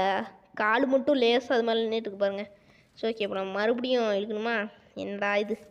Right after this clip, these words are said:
ஏங்க, என்னங்க, ஐயோ, ஐயோ, ஏழு நிமிஷம் ஆயிடுச்சா? ஆ, இதெல்லாம் அசிங்கம்டா. எனக்கே அசிங்கம். ச்சே,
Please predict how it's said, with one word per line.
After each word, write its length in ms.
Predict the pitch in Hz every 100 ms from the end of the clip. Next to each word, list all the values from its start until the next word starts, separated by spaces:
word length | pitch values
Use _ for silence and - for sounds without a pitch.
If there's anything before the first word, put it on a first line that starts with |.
| - _ _ _ _ -
ஏங்க, 260 | 214 214 226
என்னங்க, 240 | 220 302
ஐயோ, 240 | 277 226 - - - 247 247
ஐயோ, 280 | 370 277 214
ஏழு 340 | 202 226 320 359
நிமிஷம் 280 | 349 330 233
ஆயிடுச்சா? 320 | 196 - 202 208 - _ _ _ _ _ _ _ _ _ -
ஆ, 260 | 190 190
இதெல்லாம் 360 | 190 196 233 277
அசிங்கம்டா. 640 | 214 - 294 311 240 202 - - _
எனக்கே 440 | - 214 247 247 269
அசிங்கம். 420 | 240 - 226 - - _ _
ச்சே, 120 | -